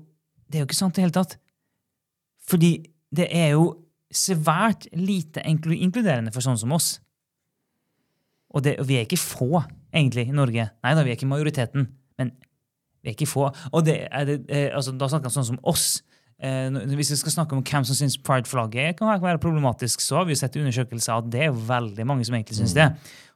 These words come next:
Speaker 1: Hvorfor synes de det? Jo, fordi at det fremmer et budskap som de egentlig ikke er enig i. Og, og hva er det Pride-flagget, eh, fremmer? Ja, altså, noen vil si at det fremmer at, eh, retten til å elske den en vil. Ok? Er det bare det?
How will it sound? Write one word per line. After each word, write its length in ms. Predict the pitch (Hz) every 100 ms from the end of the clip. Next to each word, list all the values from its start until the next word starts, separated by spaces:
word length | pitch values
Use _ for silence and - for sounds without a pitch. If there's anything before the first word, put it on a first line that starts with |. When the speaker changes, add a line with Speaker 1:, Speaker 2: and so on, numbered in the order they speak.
| -
Speaker 1:
Hvorfor 280 | 135 - 107
synes 200 | 110 101
de 80 | 104 101
det? 180 | 151 202 - _ _ _ _ _ _ _
Jo, 140 | 139 113
fordi 240 | - 113
at 80 | 107
det 80 | 113
fremmer 600 | - 127 123 113 104 107
et 100 | 117 113
budskap 460 | 123 113 - 113 -
som 140 | 120
de 200 | 110 -
egentlig 420 | 110 104 101 123 120
ikke 160 | 113
er 200 | - 117 110
enig 180 | 107
i. 140 | 120 196 - _ _ _ _ - -
Og, 300 | 156 156 156 - _ _ -
og 80 |
hva 220 | 156 208 208
er 80 | 196
det 60 | 147
Pride-flagget, 880 | 170 143 156 143 139 143 143 143 143 139
eh, 240 | 151 143
fremmer? 460 | 139 170 151 190 214 - _ _ _ 135
Ja, 80 | 165
altså, 160 | 151
noen 240 | 156 170 170
vil 80 |
si 140 | 156 156
at 60 | 143
det 60 | 151
fremmer 420 | 135 123 127 120
at, 180 | 120 135
eh, 200 | 131 143
retten 240 | 151 143
til 100 | 127
å 80 | 135
elske 240 | 135 -
den 200 | 120 117
en 40 | 123
vil. 200 | 110 107 _ _ -
Ok? 160 | 120 151 202 269 - _ _ _ - - _ _ _ - _ _
Er 100 | 131
det 60 | 131
bare 200 | 127
det? 140 | 113